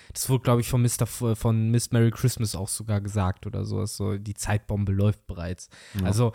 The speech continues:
Speaker 1: vielleicht schon auch Foreshadowing, aber in dem Fall halt dafür verwendet. Äh, apropos Foreshadowing, eine letzte Sache wollte ich noch zu der, äh, Ströte unterhalten sich auf der Krabbe-Szene sagen. Und zwar Sanji, der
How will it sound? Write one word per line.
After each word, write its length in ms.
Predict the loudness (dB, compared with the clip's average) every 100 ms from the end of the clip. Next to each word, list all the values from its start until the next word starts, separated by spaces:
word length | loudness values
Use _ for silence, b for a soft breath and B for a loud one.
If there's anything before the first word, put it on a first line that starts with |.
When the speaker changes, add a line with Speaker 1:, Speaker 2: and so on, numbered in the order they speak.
| B
Speaker 1:
vielleicht 440 | -4 2 4 4 4
schon 220 | 4 4
auch 160 | 4
Foreshadowing, 880 | 4 0 2 4 4 6 4 4 2 b b b
aber 180 | -2 0
in 80 | 2
dem 180 | 2 2
Fall 260 | 4 4
halt 180 | 4 4
dafür 300 | 4 2 0
verwendet. 540 | -2 0 0 2 -2 B B B -4
Äh, 40 | 2 4 6 4 B -2
apropos 400 | 0 0 0 2
Foreshadowing, 520 | 2 2 2 2 2
eine 140 | 0
letzte 260 | 0 0 -2
Sache 220 | 0 2
wollte 180 | 0 0
ich 100 | 0
noch 180 | 0 -2
zu 240 | -4 -2
der, 880 | 2 2 4 2 0 0 2 2 0
äh, 40 | -4
Ströte 360 | -4 -4 -2
unterhalten 400 | -2 0 0 0
sich 200 | -4 -4
auf 100 | -4
der 120 | -4
Krabbe-Szene 540 | -2 0 0 0 0 0
sagen. 360 | 2 2 2
Und 100 | 0
zwar 380 | -2 0 2 2 B B B
Sanji, 640 | 0 2 2 4 2 2 b b -2
der 440 | 2 4 4 2